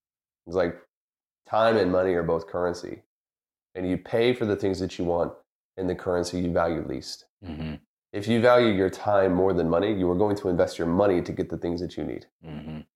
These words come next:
Speaker 1: If you care about your money more than time, you're going to pay for the things you want via your time.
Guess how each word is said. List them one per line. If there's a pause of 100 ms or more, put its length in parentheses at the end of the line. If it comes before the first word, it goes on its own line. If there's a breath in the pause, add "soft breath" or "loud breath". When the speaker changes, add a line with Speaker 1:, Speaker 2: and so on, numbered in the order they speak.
(140)
Speaker 1:
If
you
care
about
your
money
more
than
time, (840)
you're
going
to
pay (460)
for
the
things
you
want
via
your
time.